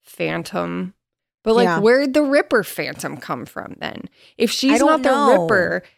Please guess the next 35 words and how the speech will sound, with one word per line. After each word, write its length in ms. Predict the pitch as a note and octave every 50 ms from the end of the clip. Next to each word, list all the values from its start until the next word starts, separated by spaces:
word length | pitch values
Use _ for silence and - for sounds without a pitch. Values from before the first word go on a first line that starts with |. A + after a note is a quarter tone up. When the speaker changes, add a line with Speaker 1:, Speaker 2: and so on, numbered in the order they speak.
| _ _
Speaker 1:
how 260 | - - B3+ C4 C#4+
is 140 | D4+ D4 D4+
it 120 | - -
keeping 380 | - - C#4 C4+ - C#4 A#3+ A#3+
her? 220 | A3+ - G3+ F#3+
And 220 | F3+ - - G3 F#3
where'd 240 | G#3+ A#3+ D4 D4+ C4+
the 80 | D4
Ripper 340 | B3+ A3+ A3+ B3+ - D#4+ C4
come 240 | - - - G3 F#3
from? 240 | - - F#3 F3+ F3+
'Cause 180 | - G#3 F#3+
they're 180 | - G#3 G3 F#3+
like, 280 | F#3+ F#3 F3+ F3 -
"Do 100 | - -
you 60 | G#3 F#3
think 240 | - G3+ F#3 F3
he's 180 | - F#3+ F3+ -
gone? 380 | - E3+ D#3+ D#3+ D#3+ E3+ F3+ F3
Do 100 | - F#3
you 120 | E3 E3
think 260 | - E3+ E3 E3 -
the 100 | - F3
Ripper 380 | E3+ E3+ D#3+ D#3+ - F3 E3+ E3+
is 300 | E3+ E3+ - - - -
really 260 | E3 D#3+ E3 E3 E3+
gone?" 300 | E3+ - E3+ D#3+ E3 E3
And 100 | F3 E3+
they're 120 | E3 D#3+
like, 200 | D3+ D#3 - - _
"I 100 | - E3
don't 160 | D#3+ E3 D#3
know. 100 | D#3+ D3+
I 140 | D#3 D#3+ E3+
guess 160 | - - F3+